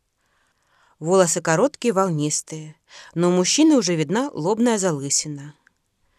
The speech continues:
На лбу неглубокие морщины. На мужчине парадный казачий мундир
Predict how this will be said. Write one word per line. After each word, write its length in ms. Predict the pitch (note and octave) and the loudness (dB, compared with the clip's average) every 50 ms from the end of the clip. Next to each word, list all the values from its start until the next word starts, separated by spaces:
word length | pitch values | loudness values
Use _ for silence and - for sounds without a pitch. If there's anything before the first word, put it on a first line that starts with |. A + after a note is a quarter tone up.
| _ _ _ _ _ | _ _ _ _ _
На 200 | D#3 D#3 D#3 D#3+ | -2 0 2 2
лбу 280 | D#3+ D#3 D#3+ A3 D4 - _ _ | 2 0 0 -4 -6 -6 _ _
неглубокие 640 | D#3+ D#3+ D#3+ D#3 D#3 D#3 D#3 F#3 A#3 A#3 - G#3+ F#3+ | 0 0 2 2 0 0 2 2 0 0 0 -4 -2
морщины. 640 | F3 E3+ D#3+ - - - - C#3+ C3 C3 C3 C#3+ _ _ _ _ _ _ _ _ _ _ _ _ _ _ _ _ _ _ - - - - - - _ | -2 -4 -4 -4 -6 -6 -6 -8 -14 -14 -16 -20 _ _ _ _ _ _ _ _ _ _ _ _ _ _ _ _ _ _ -20 -20 -20 -20 -20 -10 _
На 180 | D#3+ E3+ F3 | 0 0 2
мужчине 600 | F3+ F#3 F#3 F3+ - - - F4 E4+ B3 F3 D3+ - _ _ | 2 2 0 0 0 2 4 4 4 4 2 -2 -10 _ _
парадный 440 | - E3 E3 F3 A#3 C4 D4+ C4 - | 0 2 4 2 4 4 4 2 4
казачий 440 | - D#3 D3+ E3+ F#3+ A3 - - G3+ | 2 -2 0 0 0 0 0 -4 -2
мундир 440 | F3+ D#3 C#3+ C#3 B2+ F#3 A#3 B3+ | -2 -2 -2 -2 -2 -2 -2 -2